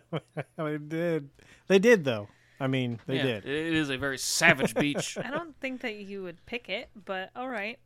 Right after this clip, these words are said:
Speaker 2: It's savage. Cut to the fake agents who were secretly given a floppy disk of their own. A lot of floppy disks in this movie.
Speaker 1: They're just flopping all over the place. <laughs>
Speaker 2: Just real floppy.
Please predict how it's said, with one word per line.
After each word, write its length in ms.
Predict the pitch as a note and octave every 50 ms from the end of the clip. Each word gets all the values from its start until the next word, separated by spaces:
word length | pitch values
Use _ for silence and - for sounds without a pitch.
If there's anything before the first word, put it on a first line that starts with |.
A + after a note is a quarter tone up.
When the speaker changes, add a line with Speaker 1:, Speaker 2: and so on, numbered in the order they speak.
| - -
Speaker 2:
It's 180 | - - - -
savage. 720 | - - - - - - - - - - - - - - _ _ _ _ _ _ _ _ _ _ _ _ _ _ _ _ _ _ - _ _ _ _ _ _ _ _ _ - - - _ _ - - - - - - - -
Cut 180 | - F#3 E3+ -
to 80 | - E3+
the 80 | C#3
fake 260 | - - D3 C#3 C3 C3+
agents 300 | C3+ C#3 C3 C3+ B2+ -
who 80 | B2
were 100 | A#2 A#2+
secretly 420 | - - - D3+ C#3+ D3 B2+ B2 B2
given 300 | A#2+ C3+ C#3+ B2+ C3 B2
a 60 | A#2+
floppy 400 | - - D3 D#3 G3 G3 G3+ D3
disk 260 | B2 C3 C3 - -
of 80 | B2+ A#2
their 180 | C#3 B2+ -
own. 360 | - D#3+ G3 A3 G#3 E3+ C#3 -
A 60 | F2+
lot 200 | G2+ B2+ F3 F#3
of 60 | B2
floppy 380 | - - - C3+ C3 - - G#2+
disks 280 | F2+ F#2 F2 - -
in 120 | - F2+ C#2+
this 180 | A#1+ - -
movie. 260 | - D2+ E2 E2 E2 G2+
Speaker 1:
They're 160 | A#2+ C#3 B2+
just 200 | C#3 C3+ D4+ C4
flopping 340 | - F3 E3 D#3+ A3+ D#3+ D3+
all 140 | D3 D3+
over 160 | D3+ C#3 B2+ B2+
the 60 | A#2
place. 420 | - - - F3+ F3 - - - A3+
<laughs> 60 | - -
Speaker 2:
Just 160 | A#3 - -
real 160 | C3 D3 C#3
floppy. 440 | - - C3+ B2+ A2 - - G#2